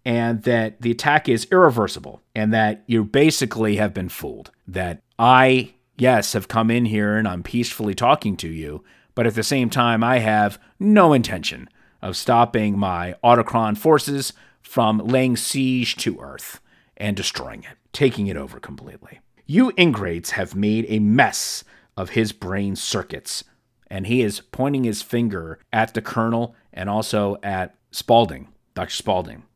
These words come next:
And, but we Autocrons will show him where his loyalty lies. And if we can't, Machine Man will suffer a fate much worse than yours. What happens next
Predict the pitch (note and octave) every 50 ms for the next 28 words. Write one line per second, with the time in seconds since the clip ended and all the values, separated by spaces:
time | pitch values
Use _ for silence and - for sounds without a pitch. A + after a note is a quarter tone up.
0 | _ - A2 A2 G#2+ G#2 G#2 G2+ G2 G2 G2 - _ _ _ _ _ _ _ -
1 | A2+ G#2+ C3+ C3 - A#2+ B2 F3 A#3+ A#3+ G3+ - F3+ F3+ D#3+ C3+ A#2 - - G2+
2 | E2 D2+ D2+ D2+ - - F#2+ - - - C#3+ C3+ A2 G2+ - C#3+ B2+ A2 G2 E2
3 | C#2+ D2 - _ _ - A#2+ A2+ G2+ G#2 C3+ C#3+ B2 G2+ G#2 G#2 A2+ A2+ G2 -
4 | - G2 F2 D2+ C#2 B1 A#1 A1 G#1 G1+ - - - _ - A#2+ A2+ A2+ A#2 A2+
5 | A2+ A2 G#2 A2+ C#3+ G3 G3 G3+ - - G3 F#3+ F#3 F#3 F3 - _ _ - -
6 | - - - - F3 F3 E3+ D#3+ D3+ C#3+ C#3 C3+ C3+ C3 B2 A2 G#2 - - -
7 | - E3 - - D3+ - A2+ - - - C#3 B2 A#2 B2 - - _ _ - A#2+
8 | D3+ F3+ F3 - - D3+ D3+ C#3 - - - C3 A2+ G#2+ G2+ E2+ C2 D#2+ - -
9 | - - - _ _ _ - - B2 - - C#3+ C#3 C#3 B2 G#2+ A2+ D#3 F#3 G#3+
10 | G#3 - - - -